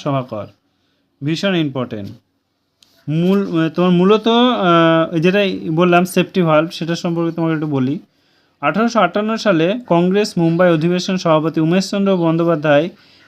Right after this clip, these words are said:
এই যুগের নেতারা মূলত নরমপন্থী নামে পরিচিত। অ্যালান অক্টেভিয়ান হিউম সেফটি ভালভ তত্ত্বের কথা প্রথম বলেন।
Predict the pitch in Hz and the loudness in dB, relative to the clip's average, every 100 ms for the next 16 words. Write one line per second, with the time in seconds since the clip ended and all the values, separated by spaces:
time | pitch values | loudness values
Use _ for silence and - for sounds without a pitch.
0 | - 165 180 208 220 190 185 202 202 196 | -4 -2 -2 -4 -2 -2 0 0 2 0
1 | 196 196 165 165 185 185 196 196 180 170 | 0 0 2 2 2 0 0 0 0 0
2 | 156 139 131 120 101 101 _ _ _ _ | 0 -2 -2 -6 -8 -10 _ _ _ _
3 | _ 160 175 220 208 196 190 185 208 202 | _ -2 2 2 0 -4 -6 -2 -2 0
4 | 160 156 180 - 196 196 - 226 220 208 | 0 0 -4 -4 -4 -4 -6 -2 -2 -2
5 | 180 175 196 185 165 160 190 151 143 151 | -2 -2 -4 -2 -2 0 -2 -2 -4 -2
6 | 143 123 113 104 | 0 0 -2 -8